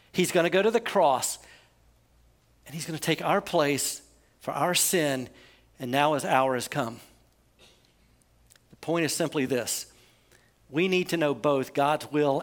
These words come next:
and God's timing. Yeah, how many of you are <laughs> like me, are impatient? You know God's will, you think, "Man, this is what God wants me to do." But you also gotta know God's timing.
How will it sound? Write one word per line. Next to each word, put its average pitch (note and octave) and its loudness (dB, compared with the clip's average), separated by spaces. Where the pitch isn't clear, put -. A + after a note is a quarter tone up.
and C#3+ 0
God's B2+ 0
timing. B2 -2
Yeah, - -10
how E3 0
many E3+ 0
of C3+ -2
you D#3 2
are E3 -4
<laughs> - -6
like D#3 2
me, D#3 2
are C3 0
impatient? C3 0
You E3 0
know C4 4
God's A#3+ 4
will, F3 6
you E3+ -2
think, D#3 -2
"Man, E3+ 0
this F3 -2
is G#3+ -4
what G3 0
God E3+ 2
wants E3 -2
me F#3 0
to D#3+ 2
do." D#3 2
But - -10
you G3 -6
also G3 -2
gotta F#3 0
know E3 0
God's C#3 2
timing. B2 -2